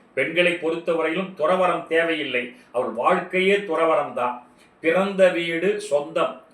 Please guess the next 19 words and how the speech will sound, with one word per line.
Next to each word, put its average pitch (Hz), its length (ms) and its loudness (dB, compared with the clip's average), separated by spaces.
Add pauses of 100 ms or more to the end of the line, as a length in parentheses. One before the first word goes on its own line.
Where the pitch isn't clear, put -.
(220)
புகுந்த 190 420 0
வீடு 165 340 -2
துறவரம். 131 640 -2 (800)
இந்த 175 300 0
சிந்தனையை 190 560 -2
நாம் 156 220 -2
சிந்தித்து 202 460 -8
பார்த்து, - 500 -6
அந்த - 160 -6
மனைவியை 160 540 -4
பாராட்டுகிறோமா, 139 880 -4 (500)
போற்றுகிறோமா, 147 680 0 (460)
அவளுக்கு 165 360 4
ஒரு 143 160 -4
உணர்வு 190 340 2
இருக்கு 170 280 0
என்று 135 200 -4
மதித்தாவது 196 640 2
பேசுகிறோமா? 135 680 0